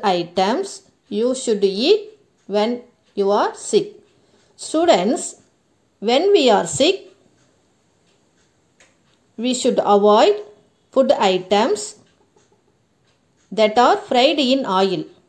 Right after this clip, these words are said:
நம்ம சிக்கா இருக்கும் பொழுது நம்ம அவாய்ட் பண்ணக்கூடிய ஃபுட் ஐட்டம்ஸு ஆயில். ஆயில் ஐட்டம்ஸை வந்து நம்ம என்ன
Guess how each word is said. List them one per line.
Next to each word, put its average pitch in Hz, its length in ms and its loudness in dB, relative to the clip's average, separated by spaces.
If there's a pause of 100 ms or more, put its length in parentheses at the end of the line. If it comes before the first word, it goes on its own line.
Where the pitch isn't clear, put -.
(400)
நம்ம 208 280 0
சிக்கா 240 320 0
இருக்கும் 254 280 0
பொழுது 262 300 2 (800)
நம்ம 208 260 0
அவாய்ட் 262 340 2
பண்ணக்கூடிய 233 520 0
ஃபுட் 240 240 -2 (100)
ஐட்டம்ஸு 220 460 -2 (280)
ஆயில். 208 260 2 (360)
ஆயில் 254 280 0
ஐட்டம்ஸை 220 380 -4
வந்து 240 160 -2
நம்ம 247 160 -2
என்ன 240 100 -4